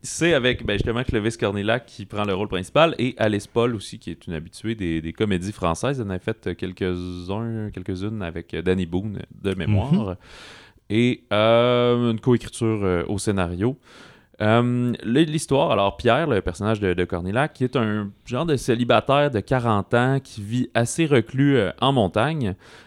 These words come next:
Speaker 1: euh, et ses parents décèdent et il apprend qu'ils ne sont pas ses parents biologiques. Fait que là, comme il était en pleine nature, il connaît rien, il a, il se rend au centre-ville, en, à Lyon, en France,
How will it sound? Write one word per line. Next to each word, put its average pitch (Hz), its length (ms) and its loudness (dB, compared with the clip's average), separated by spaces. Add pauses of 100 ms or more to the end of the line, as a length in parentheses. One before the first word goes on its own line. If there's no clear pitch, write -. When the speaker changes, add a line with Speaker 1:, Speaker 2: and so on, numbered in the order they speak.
(120)
Speaker 1:
euh, 98 560 4 (240)
et 127 100 2
ses 131 120 0
parents 110 300 2
décèdent 135 720 0
et 131 120 2
il 92 360 -2
apprend 139 340 -2
qu'ils 104 260 -6
ne 98 140 0
sont 98 220 -4
pas 165 100 0
ses 135 140 -2
parents 107 320 0
biologiques. 117 800 0 (320)
Fait 80 120 -6
que - 120 -6
là, 127 140 4
comme 120 220 2
il 110 60 4
était 104 160 0
en 120 100 0 (180)
pleine 113 360 -2
nature, 143 600 0
il 139 100 -8
connaît 98 280 -2
rien, 117 500 -4 (200)
il 98 160 0
a, 98 180 0 (140)
il 98 320 -6
se - 200 -10
rend 123 240 -2 (160)
au 104 720 0
centre-ville, 117 480 -4
en, 92 280 -4
à 95 100 -4
Lyon, 117 340 0 (520)
en 78 220 -8
France, 151 500 -2